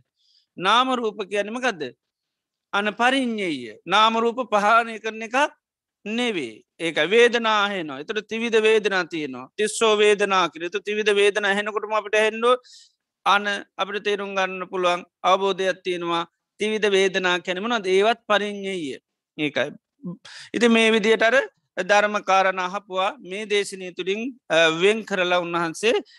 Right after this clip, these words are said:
දේශනා කළ තැන. ඒකයි මේ ස-, සාරිපුත්ත මහරහතන් වහන්සේ කවුරු වගේ කියලාද කියන්නේ? අම්මා කෙනෙක් වගේ කියලා කියනවා. "සේයතාපි භික්කවේ ජනන්ති ඒවං සාරිපුත්තෝ."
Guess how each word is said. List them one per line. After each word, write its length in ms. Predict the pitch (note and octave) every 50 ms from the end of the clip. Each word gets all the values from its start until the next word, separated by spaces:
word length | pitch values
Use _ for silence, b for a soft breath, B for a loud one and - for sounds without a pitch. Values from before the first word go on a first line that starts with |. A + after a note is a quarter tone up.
| b b -
දේශනා 480 | D#3 F#3+ G#3 G#3+ - G3+ F3+ E3+ E3 D#3
කළ 220 | C#3+ - D3+ D3
තැන. 160 | C#3+ - D3+ D#3
ඒකයි 280 | E3+ G3+ G3 A3+ A3+
මේ 200 | A3 A3 A3 G#3+
ස-, 320 | G3+ - - F3+ E3+ E3+ D#3+
සාරිපුත්ත 540 | - F#3 F#3 F#3+ F#3+ G3 F#3 G3+ G3+ G3 -
මහරහතන් 640 | G3+ G3+ F#3+ G3+ G3+ G3 G3 G3 G3 - G3+ G3+ G3
වහන්සේ 440 | G3 G3 G3 G3 G3 - - G#3+ G3+
කවුරු 280 | - F3 F3+ G3 F#3+ G3+
වගේ 260 | G#3 G#3 G3 G3+ G3+ G3+
කියලාද 260 | - G3 G3+ G3 G3+
කියන්නේ? 440 | G3 - C4 B3+ A#3 F#3+ D#3 B2+ A#2+ _ _ _ _ _ _ _ _ _ _ _ _ _ _ _ _ _ _ _ _ _ _ _ _ _ _ _ _ _ _ _ _ _ _ _ _ _ _ _ - -
අම්මා 340 | D#3 F#3+ A3 A3+ A#3 A3+
කෙනෙක් 340 | - G#3 G#3 G3 G3 F#3+ -
වගේ 360 | - F3+ E3+ E3 E3 E3 D#3+
කියලා 260 | C#3+ C3+ E3 D3 D3 C#3
කියනවා. 300 | - D3 C#3 B2+ A#2+ A#2+
"සේයතාපි 800 | - - A3+ A3 A#3 B3 B3+ A#3+ A#3+ A#3+ A#3 A3 G#3+ G#3 G#3 G3+ F#3+
භික්කවේ 520 | F#3 G#3 G#3 _ - A3+ G#3 G3+ G3+ G3 F#3
ජනන්ති 580 | D#3 D3 F#3 G3 G#3 G#3 G3+ G3 F3 - G3 F#3 F3+ -
ඒවං 400 | F3 F#3+ G#3+ A#3 A#3+ B3 B3+ B3
සාරිපුත්තෝ." 880 | A#3+ - A#3 G#3+ G#3 G3+ F#3+ F3+ - F3 F3 D3+ _ _ - D#3 C#3+ B2+